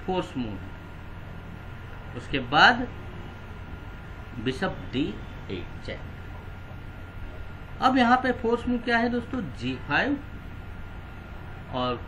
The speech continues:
one more time एक waiting move, bishop to a five। अब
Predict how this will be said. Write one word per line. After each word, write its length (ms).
one 280
more 240
time 300
एक 120
waiting 400
move, 280
bishop 360
to 80
a 100
five। 300
अब 300